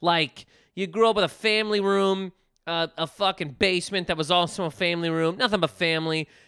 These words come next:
Your grandfather's kicking around, you're sucking on him and your grandmother, and everybody's like, "Oh, look at this birthday card. It's full of so much money." Guys, we have so many rooms in here with so many beds. This is a,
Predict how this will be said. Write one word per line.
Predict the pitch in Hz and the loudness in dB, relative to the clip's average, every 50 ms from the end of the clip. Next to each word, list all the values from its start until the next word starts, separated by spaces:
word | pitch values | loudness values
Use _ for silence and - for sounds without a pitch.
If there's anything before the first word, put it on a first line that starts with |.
| _ _ | _ _
Your | - 160 | -16 -8
grandfather's | 143 180 220 220 220 214 - 226 202 202 202 196 180 | -2 0 2 2 0 0 0 0 2 2 2 0 -2
kicking | - - 220 202 - 190 | -2 -4 -2 -2 0 -2
around, | 180 180 185 180 185 180 185 185 | 0 0 0 0 0 0 -2 -4
you're | 175 160 156 | -6 -8 -10
sucking | - - - 220 196 - 214 185 | -10 -4 -2 -2 -2 0 -2 -2
on | 175 170 | -2 0
him | 170 180 180 180 | 0 0 -2 -2
and | 180 175 | -2 -4
your | 160 135 | -6 -6
grandmother, | 127 160 170 165 165 165 160 160 165 160 165 156 | -2 -2 0 0 0 0 -2 -2 -2 -2 -4 -4
and | 151 160 | -2 -4
everybody's | 190 196 196 175 190 185 185 180 165 151 | -4 -4 -4 -4 -2 -4 -4 -4 -6 -4
like, | 170 165 160 160 - | -4 -2 -2 -2 0
"Oh, | 214 214 214 214 214 208 202 196 | 2 4 4 4 4 2 -2 -4
look | 214 226 214 | -2 -2 -2
at | 214 | -2
this | 208 185 | -2 -6
birthday | - _ 196 220 220 220 - 220 196 | -6 _ 0 0 0 0 0 -2 -4
card. | - - - 175 170 160 | -2 0 2 4 4 4
It's | 147 - - | 2 -2 -6
full | - 214 202 | -4 -4 -4
of | 165 | -4
so | - - - 233 240 262 | -4 -4 -2 0 0 0
much | 254 220 165 - - | 0 0 -2 -4 -2
money." | 190 202 233 247 254 233 151 - - - _ _ _ _ - | 0 0 2 2 0 -2 -4 -8 -14 -20 _ _ _ _ -4
Guys, | - 233 254 190 | -2 -2 -2 -2
we | 220 220 | -4 -6
have | 202 - | -6 -6
so | - - 233 240 254 | -6 -6 -4 -4 -4
many | 262 269 254 | -4 -4 -2
rooms | 233 233 240 262 269 247 214 | -2 0 -2 -2 -2 -4 -6
in | 240 226 | -6 -4
here | 196 202 214 208 | -2 -2 -2 -4
with | 190 175 | -6 -8
so | - - 220 226 | -6 -4 -4 -4
many | 233 233 226 | -2 -4 -4
beds. | 180 214 233 220 202 185 202 208 214 208 - - _ _ _ _ _ _ _ - | -2 0 2 2 2 2 0 -4 -8 -14 -20 -20 _ _ _ _ _ _ _ -6
This | 220 240 233 - | -6 -4 -4 -6
is | 226 208 | -8 -10
a, | 214 | -10